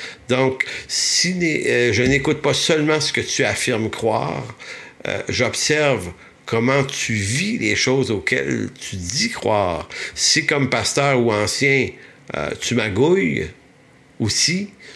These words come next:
tu manipules, tu exploites ton position d'autorité à des fins personnelles, euh, si ta vie est soumise à tes insécurités existentielles, à tes colères, tes ressentiments personnels,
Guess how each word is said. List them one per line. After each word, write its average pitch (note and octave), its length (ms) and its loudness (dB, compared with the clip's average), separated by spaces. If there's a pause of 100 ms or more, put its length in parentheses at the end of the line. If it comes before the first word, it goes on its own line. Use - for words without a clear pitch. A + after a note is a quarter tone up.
tu - 160 -4
manipules, C#3+ 880 4 (380)
tu - 140 -2
exploites D3 560 0 (720)
ton D#3 200 2
position D3+ 600 2
d'autorité B2 760 4
à A2+ 80 2
des G2+ 160 0
fins A#2+ 380 2
personnelles, A#2+ 840 0 (420)
euh, F2 480 0
si C3+ 800 0
ta G#2+ 160 2
vie C3+ 160 2
est C3+ 40 4
soumise A#2+ 1000 0 (580)
à G2+ 120 -2
tes A2+ 440 0
insécurités B2+ 920 2
existentielles, G#2 1120 0 (320)
à F#2 120 -4
tes G#2+ 200 -2
colères, A#2+ 580 2
tes A2+ 160 0
ressentiments A2 760 0
personnels, A2 840 0